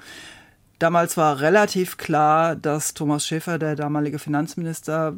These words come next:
wahrscheinlich sein Nachfolger werden würde. Davon ging jedenfalls jeder aus, aber der lebt mittlerweile nicht mehr und deshalb ist die Situation heute natürlich eine ganz andere. Auch natürlich,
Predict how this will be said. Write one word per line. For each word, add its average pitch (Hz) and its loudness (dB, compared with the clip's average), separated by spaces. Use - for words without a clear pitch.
wahrscheinlich 170 0
sein 156 0
Nachfolger 151 -2
werden 143 -2
würde. 190 0
Davon 156 -4
ging 151 -2
jedenfalls 147 -4
jeder 143 -2
aus, 151 -4
aber 147 -4
der - -2
lebt 175 -2
mittlerweile 175 -4
nicht 170 -8
mehr 185 -8
und 156 -8
deshalb 165 -12
ist 170 -16
die 165 -10
Situation 151 -6
heute 160 -2
natürlich 170 -8
eine 151 -4
ganz 139 -4
andere. 147 -4
Auch 180 2
natürlich, 196 2